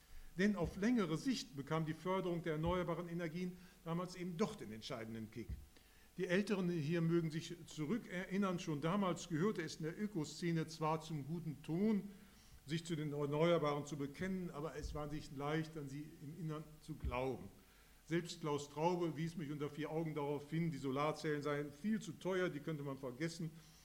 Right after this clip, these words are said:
die seien, die stammten aus der Raumfahrt, wo ja Geld keine, keine Rolle spielte. Die reale Alternative zur Kernkraft war zur Zeit von Tschernobyl die Kohle, aber diese geriet genau zur gleichen Zeit durch die, die ersten großen Klimaalarm ins,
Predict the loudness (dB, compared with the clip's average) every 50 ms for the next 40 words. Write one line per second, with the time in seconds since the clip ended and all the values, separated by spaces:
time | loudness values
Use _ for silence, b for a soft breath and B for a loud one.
0 | B B -8 -6 -2 2 2 4 4 2 2 0 -2 -4 -6 -6 -6 -4 -2 -2
1 | -2 -2 -2 -4 -4 -4 -4 -2 -2 0 2 2 2 2 2 0 -2 -4 -2 -2
2 | -2 -2 -2 -2 -2 -2 -2 0 0 0 -2 -6 -8 -6 -4 -4 -4 -4 -6 -4
3 | -4 -2 -2 -2 -4 -6 -12 -14 -6 -2 0 2 2 2 0 -4 -8 -16 -14 -14
4 | -12 -12 -12 -14 -14 -16 -18 -20 -20 B B B B B B B B B B B
5 | -4 -2 0 2 2 2 2 2 2 4 2 2 0 0 -2 -2 -2 -2 0 0
6 | 0 -2 -2 -2 0 0 0 -2 -4 -4 -6 -6 -4 -4 -2 0 2 0 0 -2
7 | -4 -6 -6 -6 -6 -8 -8 -8 -8 -8 -8 -10 -8 -4 -4 -4 -4 -4 -6 -6
8 | -6 -4 -4 -4 -2 -2 -2 -2 -2 -2 -4 -6 -6 -6 -6 -6 -6 -4 -2 2
9 | 4 4 6 6 4 4 2 0 B B B B B B B B -4 -2 0 0
10 | 0 0 0 0 0 0 0 0 -2 -2 -2 -2 0 0 2 2 2 0 0 0
11 | -2 -2 2 2 2 2 2 0 -2 -4 -4 0 2 2 2 2 0 -4 -4 -6
12 | -4 -4 -6 -8 -8 -10 -12 -10 -8 -8 -6 -4 -4 -6 -6 -8 -10 -8 -4 -4
13 | -4 -4 -4 -8 -8 -2 0 0 0 2 0 -2 -4 -6 -6 -6 -8 -8 -10 -12
14 | -14